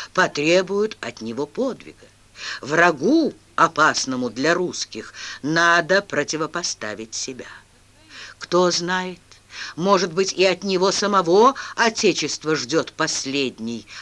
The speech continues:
очистительной жертвы. Решиться на что-нибудь надо скорее.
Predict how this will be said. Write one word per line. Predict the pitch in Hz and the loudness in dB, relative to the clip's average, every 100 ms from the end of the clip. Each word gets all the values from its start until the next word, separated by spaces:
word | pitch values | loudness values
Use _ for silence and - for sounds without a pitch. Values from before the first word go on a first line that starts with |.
| - | -8
очистительной | 151 - 151 - - 185 - - 95 87 98 | -6 -4 -4 -6 -6 -10 -10 -12 -12 -14 -8
жертвы. | 110 123 - - - - _ _ _ _ _ _ _ _ _ _ _ _ _ _ - - - - - - | -8 -8 -12 -18 -20 -20 _ _ _ _ _ _ _ _ _ _ _ _ _ _ -20 -20 -20 -20 -18 0
Решиться | 202 254 262 - 370 359 - 311 | 4 6 4 6 4 4 0 0
на | 285 269 | 0 0
что-нибудь | - 269 247 233 233 - - - - - | -2 -2 -2 -2 -4 -6 -10 -16 -20 -6
надо | 160 214 214 | 2 2 2
скорее. | - - 127 82 76 | -4 -6 -8 -8 -16